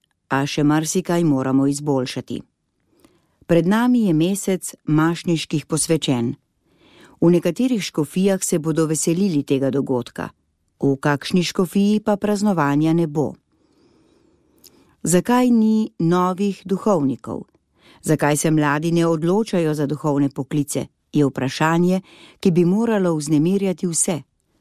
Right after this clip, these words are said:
od škofov do zadnjega vernika. A očitno se nismo spustili še tako nizko, da bi nam to vsem seglo v srce. Še marsikaj je, kar nam ne seže v srce.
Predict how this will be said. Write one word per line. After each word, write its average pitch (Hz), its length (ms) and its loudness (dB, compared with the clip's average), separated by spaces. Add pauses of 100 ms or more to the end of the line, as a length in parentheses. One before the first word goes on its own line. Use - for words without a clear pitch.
(180)
od 147 180 0
škofov 151 640 -2 (180)
do 180 140 2
zadnjega 175 580 0
vernika. 139 480 -2 (920)
A 160 140 4
očitno 220 580 0 (100)
se - 200 -2
nismo 208 380 0
spustili 165 540 -4
še 160 140 -6
tako 143 340 -2
nizko, 180 440 0 (260)
da 170 140 2
bi 160 120 0
nam 151 220 2
to 165 400 -2 (180)
vsem 156 440 2
seglo 135 500 -2
v 139 60 -2
srce. - 400 -4 (1160)
Še - 240 0
marsikaj 175 720 2
je, 131 140 0 (140)
kar 143 220 0
nam 139 160 4
ne 139 80 0
seže 135 400 -2
v 135 40 -8
srce. 135 420 -4